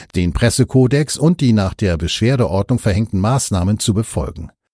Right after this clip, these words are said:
Sie unterfallen dann nicht der Regulierung durch die Landesmedienanstalten.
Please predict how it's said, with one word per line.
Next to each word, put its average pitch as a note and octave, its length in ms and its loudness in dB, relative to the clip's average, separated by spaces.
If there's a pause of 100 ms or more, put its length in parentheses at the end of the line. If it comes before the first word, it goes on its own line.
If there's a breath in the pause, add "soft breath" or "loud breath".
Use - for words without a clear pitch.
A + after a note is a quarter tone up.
(380)
Sie C3 140 2
unterfallen A#2 500 2
dann F#2+ 200 2
nicht - 260 2
der F2+ 180 0
Regulierung F#2 520 0
durch E2+ 140 -4
die G2 120 -4
Landesmedienanstalten. D#2 1300 -4